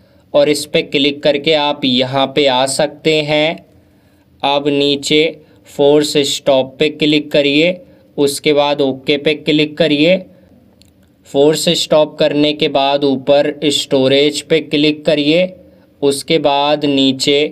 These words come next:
क्लियर डेटा पे क्लिक करिए। क्लियर डेटा पे क्लिक करने के बाद आएगा क्लियर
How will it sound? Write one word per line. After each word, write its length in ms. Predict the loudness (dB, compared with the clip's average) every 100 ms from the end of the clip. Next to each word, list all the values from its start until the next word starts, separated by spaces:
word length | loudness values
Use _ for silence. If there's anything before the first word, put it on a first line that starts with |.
| -8 -6
क्लियर 500 | -2 2 4 4 0 -6 -10
डेटा 460 | -4 -2 0 -2
पे 180 | 0 -2
क्लिक 400 | -2 -2 0 -2 -2
करिए। 400 | -2 0 0 0 -6 -20 -20 _ _ _
क्लियर 460 | 0 2 4 4 2 -4 -8
डेटा 440 | -4 -2 0 0
पे 180 | 0 -2
क्लिक 360 | -2 -2 -2 0
करने 360 | 0 2 0 0
के 160 | -2
बाद 400 | -2 0 0 0
आएगा 360 | 0 0 2 0
क्लियर 640 | 0 0 2 4 4 4